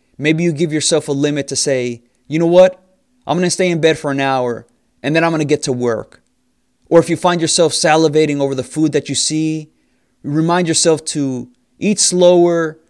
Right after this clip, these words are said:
to savor it, and this helps to tell your brain that you're getting full. So really, this helps allow you to enjoy things with ease as opposed to with a big rush of euphoria.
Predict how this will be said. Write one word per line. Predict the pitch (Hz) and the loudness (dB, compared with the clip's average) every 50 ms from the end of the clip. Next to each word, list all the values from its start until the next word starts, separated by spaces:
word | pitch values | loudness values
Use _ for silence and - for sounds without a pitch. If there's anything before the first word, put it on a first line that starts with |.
| _ _ _ _ | _ _ _ _
to | - - 160 147 | -10 -6 -6 -4
savor | 135 - - - 180 175 175 156 151 151 147 | -4 -2 0 2 4 4 4 4 2 0 0
it, | 143 143 139 139 - _ _ _ _ _ _ _ _ - - | 2 0 0 -4 -8 _ _ _ _ _ _ _ _ -10 -2
and | 151 160 | 2 4
this | 196 190 - | 4 4 4
helps | 190 185 175 - - | 2 2 0 0 -4
to | - 156 | -6 -4
tell | - - 170 | -2 -2 0
your | 170 160 151 | 0 0 -2
brain | 131 135 156 156 156 160 160 156 139 | -2 -2 -2 -2 0 -2 -2 -2 -2
that | 139 135 - | -4 -4 -6
you're | 131 123 | -6 -2
getting | 147 147 139 123 | -2 -2 -2 -4
full. | 120 - - 151 156 151 135 120 110 107 107 _ _ _ _ _ _ _ _ _ _ _ _ _ _ _ _ _ _ _ - | -10 -8 -4 0 2 2 2 2 0 -4 -8 _ _ _ _ _ _ _ _ _ _ _ _ _ _ _ _ _ _ _ -4
So | - - 175 | 0 2 4
really, | 170 185 214 208 196 180 | 6 6 6 6 6 4
this | 156 170 165 - - | 4 2 0 0 0
helps | - 170 180 - - - | 0 0 0 0 -2 -2
allow | 156 147 147 156 151 156 156 | -2 0 2 4 4 4 4
you | 156 156 156 156 147 | 2 0 -2 -4 -4
to | - - - 147 143 143 | -6 -6 -4 -4 -4 -2
enjoy | - 139 143 123 127 151 160 160 160 | -4 -4 -4 -2 0 2 2 2 2
things | 165 165 156 147 139 135 | 0 -6 -6 -4 -4 -4
with | 139 135 - - | -6 -6 -6 -6
ease | - 160 165 156 147 135 131 123 120 - _ _ _ _ _ _ _ _ - | -4 -2 -2 -2 -2 -2 -4 -6 -8 -12 _ _ _ _ _ _ _ _ -6
as | - 143 139 | -4 -4 -2
opposed | 147 - - - 156 156 151 147 - - - | -2 -4 -2 0 0 0 0 0 -4 -4 -4
to | 165 151 147 | -2 -2 -2
with | 139 139 139 131 - | 0 -2 -2 -2 -2
a | 143 123 | -4 -6
big | 117 113 156 156 139 | -4 0 0 0 0
rush | 131 127 139 151 147 143 139 - - - _ _ _ _ _ _ _ | -2 -2 0 2 2 2 0 -2 -6 -14 _ _ _ _ _ _ _
of | - 127 123 | -6 -6 -6
euphoria. | 127 131 117 - - - 151 151 143 127 120 110 107 104 104 104 | -6 -8 -8 -8 -4 0 2 4 4 4 0 -4 -6 -10 -12 -16